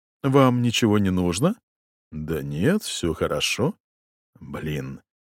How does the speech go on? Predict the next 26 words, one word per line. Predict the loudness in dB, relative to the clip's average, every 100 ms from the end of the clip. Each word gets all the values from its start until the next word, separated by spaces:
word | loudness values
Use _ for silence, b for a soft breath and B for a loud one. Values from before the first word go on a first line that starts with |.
| _
не | -8 -4
могу | -2 0 0
я | 2 0
общаться | -2 -2 -2 -2 -4
нормально, | -2 -2 0 0 -2 -6 -10 _
похоже. | -8 -8 -4 -4 -4 -8 -14 _ -4
Совсем | 0 2 4 4
отвыкла | 2 2 4 4 2
от | 2 2
обычных | 2 2 0 -2 -4
бесед. | -2 -2 -2 -4 -6 -20 _ _ _ _ _ _
«Могу | -10 -6 -4 0 2
принести | 2 2 2 4
обед | 4 4 2 2
или | 2 2
что-нибудь | 2 0 2 -2 -4
выпить? | 0 0 0 -4 -8 _ _ _
У | -4
нас | 0 0 2
большой | 4 4 4 2 2
выбор». | 2 0 0 -4 -6 _ _ _ _ _
«Спасибо, | -18 -14 -10 -6 -4 -2 0 0 0 -4 -8
но | -6 -4 -4
всё | -2 4 4 4
правда | 4 6 6 6 0
хорошо». | 2 -2 0 -4 -8 -10